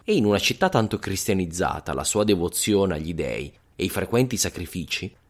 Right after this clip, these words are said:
non potevano essere graditi. Presto cominciarono a circolare epigrammi che deridevano il suo aspetto poco imperiale, la sua barba fuori moda,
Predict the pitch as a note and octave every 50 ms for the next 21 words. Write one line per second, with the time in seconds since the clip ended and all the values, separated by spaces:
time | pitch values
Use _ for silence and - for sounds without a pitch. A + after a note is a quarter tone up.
0 | _ _ G3+ A#3 - - G#3 - C3+ C#3+ F#3 A#3 G3+ A2+ F#2 - - F2+ F2 D2+
1 | D#2+ D#2 D#2+ D#2 D2 C#2+ - - - - - _ _ _ _ _ _ _ _ _
2 | _ _ _ _ _ _ _ _ _ _ _ _ _ _ _ _ _ _ _ _
3 | - G#2+ C3 C3 - - C3+ - - G#2+ G2 F#2+ F2+ - - A2+ A2+ G#2+ F#2+ F2+
4 | - - - G2+ - - G#2 G#2 A2+ B2 C3 B2 - - F2+ F2 F#2+ F#2 D#2+ C#2
5 | D2 D#2 E2 F#2 A2+ C3+ - - C3+ A#2+ A#2+ C3+ C#3+ D#3 E3+ D3+ B2+ G#2 G#2+ A#2
6 | A2+ G#2+ G2+ - - - C3+ - - - G#2 G2 - - - G2+ F2+ - - -
7 | G#2 G2+ - A2 G2+ F#2+ F#2 - F#2+ E2 E2+ E2 C2 G1+ G1+ G1+ - - - -
8 | _ _ - - D2+ D2+ - F#2+ E2+ E2+ F2 E2+ E2+ E2+ E2+ E2 - - F#2 E2+
9 | D#2+ D#2+ E2 E2 F2 G#2 A#2+ B2 C3 C#3 C3+